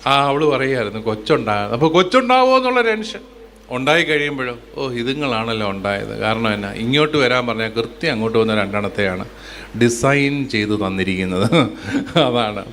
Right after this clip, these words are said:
പറഞ്ഞാലൊന്നും കേൾക്കുകയില്ല. അങ്ങനെ രണ്ടെണ്ണം. പിന്നെ അതിൻ്റെ ടെൻഷൻ. പിന്നെ ഇതുങ്ങൾ നേരെ ചൊവ്വേ വളർന്നു വരുമോ എന്നുള്ളൊരു ടെൻഷൻ.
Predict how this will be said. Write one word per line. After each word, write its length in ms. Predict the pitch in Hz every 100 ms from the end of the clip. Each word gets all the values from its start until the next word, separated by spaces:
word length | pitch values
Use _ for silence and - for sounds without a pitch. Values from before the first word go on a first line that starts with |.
| -
പറഞ്ഞാലൊന്നും 640 | 147 160 165 135 117 127
കേൾക്കുകയില്ല. 520 | 107 98 - 50 50 - - - - -
അങ്ങനെ 320 | 123 147 151
രണ്ടെണ്ണം. 360 | 127 113 110 98
പിന്നെ 200 | 147 180
അതിൻ്റെ 320 | 185 190 233 240
ടെൻഷൻ. 380 | 214 196 - - - - - -
പിന്നെ 160 | 196
ഇതുങ്ങൾ 300 | 240 247 262
നേരെ 340 | 247 202 214 269
ചൊവ്വേ 240 | 233 254
വളർന്നു 360 | 247 190 214 269
വരുമോ 240 | 269 262
എന്നുള്ളൊരു 400 | 247 240 233 233 220
ടെൻഷൻ. 360 | 220 208 -